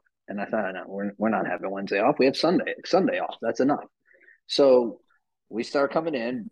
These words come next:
you know, Jason Batty, the goalkeeper coach, started coming in, and we'd only go for forty-five minutes, an hour, you know, and we wouldn't hit the ground much. We'd do crossing and distribution,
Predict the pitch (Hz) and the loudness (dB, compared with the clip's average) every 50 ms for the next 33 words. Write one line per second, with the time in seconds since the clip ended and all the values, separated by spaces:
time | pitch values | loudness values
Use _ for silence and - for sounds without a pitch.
0 | _ - 123 117 107 104 107 101 98 104 107 110 - 139 117 107 110 120 131 123 | _ -8 -6 -4 -4 -4 -6 -8 -6 -4 -4 -2 0 0 0 0 0 0 0 0
1 | 120 120 120 - 117 104 113 - - 110 110 120 117 - - - - _ _ _ | 0 -2 -2 -2 -4 -4 -4 -4 -2 -2 -4 -4 -6 -8 -16 -20 -20 _ _ _
2 | _ - - 113 110 117 - 147 139 139 113 98 104 117 143 - - 120 139 156 | _ -12 -6 -4 -4 -2 -2 -2 -2 -2 -2 -4 -4 -6 -6 -4 -2 0 0 0
3 | 131 - 107 147 151 277 240 202 160 131 110 110 104 107 104 - - 101 - - | 0 -2 0 2 4 4 4 4 4 2 2 0 -2 -2 -2 -4 -6 -6 -2 -2
4 | 117 107 101 - 101 95 95 92 - 92 90 87 85 90 101 113 123 147 - - | 0 0 0 -2 -4 -6 -6 -10 -10 -8 -8 -8 -6 -6 -4 -4 -6 -6 -4 -2
5 | 131 120 104 98 95 101 107 110 113 110 107 98 - 113 123 113 127 139 147 135 | -2 0 0 0 -2 0 0 0 0 0 0 -2 -2 -4 0 4 6 6 6 6
6 | 127 147 139 131 104 104 101 104 104 101 113 120 - - 135 123 113 123 123 120 | 4 4 4 4 4 4 4 -2 -2 0 -2 -2 -2 -2 -4 -4 -2 -2 -4 -4
7 | - - 107 95 98 - - 117 123 123 117 135 131 - 170 165 196 262 - - | -4 -4 -4 -4 -4 -4 -4 -4 -2 -2 -2 -2 -4 -4 -4 -4 -2 -4 -4 -6
8 | - | -8